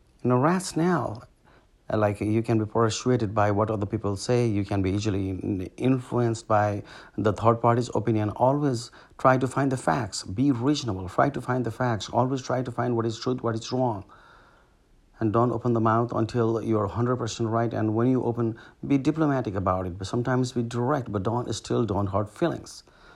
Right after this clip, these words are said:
I applaud people in front of other people, but if you need to, uh, c-,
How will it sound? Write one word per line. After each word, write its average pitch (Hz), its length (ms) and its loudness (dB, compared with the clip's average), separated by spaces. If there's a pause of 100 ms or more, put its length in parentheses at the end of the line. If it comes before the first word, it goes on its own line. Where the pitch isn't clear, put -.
(220)
I - 120 4
applaud 123 320 0
people 117 460 0
in 113 120 2
front 110 160 -2
of 107 160 -4
other 110 200 0
people, 113 360 -2
but 110 160 -2
if 110 220 -6
you 120 80 0
need 127 300 0
to, 127 440 -2 (500)
uh, 107 480 0
c-, 113 120 -2